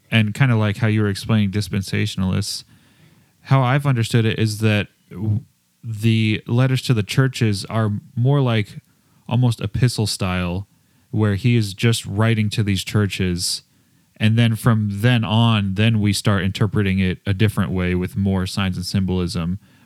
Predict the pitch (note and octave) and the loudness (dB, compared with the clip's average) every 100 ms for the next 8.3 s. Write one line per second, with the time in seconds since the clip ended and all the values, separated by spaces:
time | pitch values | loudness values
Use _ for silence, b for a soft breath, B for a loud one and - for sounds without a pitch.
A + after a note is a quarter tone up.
0 | - A2+ A#2+ A#2+ C#3+ - C#3 B2+ A#2 A#2 | 2 4 2 2 0 2 2 2 2 0
1 | G#2 _ b b b b b - A2 G#2+ | 0 _ b b b b b 0 2 2
2 | - _ _ _ - - A#2 A#2 A#2 B2 | -4 _ _ _ -16 -8 2 4 4 4
3 | B2+ - A#2 G2+ A#2 A#2+ C3+ A2 A#2 A#2+ | 2 2 2 4 2 2 2 0 2 0
4 | - B2+ - A#2 - B2 A#2+ B2 C3 C3+ | 2 0 2 -2 0 2 4 4 2 0
5 | C#3 - A2 A2+ G#2+ F#2+ G#2 G#2+ F#2+ A2 | -2 -8 -2 2 2 0 -2 0 2 2
6 | A#2+ A#2+ A2+ G#2+ - A2+ A#2 G#2+ G#2 B2 | 4 2 0 0 2 2 2 0 0 0
7 | A#2+ A2+ A2 A#2+ A2 G2+ A2 C3 C#3 D3 | 0 0 0 0 0 0 0 0 0 0
8 | F3 F#3 | 0 0